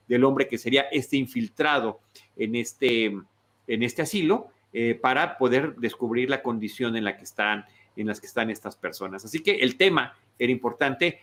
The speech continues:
y nuestra representatividad también, pero bueno, finalmente, pues, fue,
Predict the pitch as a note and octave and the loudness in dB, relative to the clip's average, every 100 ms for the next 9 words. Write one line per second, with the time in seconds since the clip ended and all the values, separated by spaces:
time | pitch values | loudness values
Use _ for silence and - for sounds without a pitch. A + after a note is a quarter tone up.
0 | _ C3 D3+ D#3+ C3 C3 B2 A2+ G#2+ A2 | _ 0 0 2 0 2 0 2 0 -2
1 | G#2+ G2+ A#2 C3 C#3 B2 D#3 D#3+ B2+ B2 | -6 -4 4 4 4 2 0 4 4 6
2 | C3 B2+ A#2 A2+ A2+ G#2+ - A2 B2+ B2 | 2 0 -2 0 -2 -4 -6 -2 2 2
3 | - | 0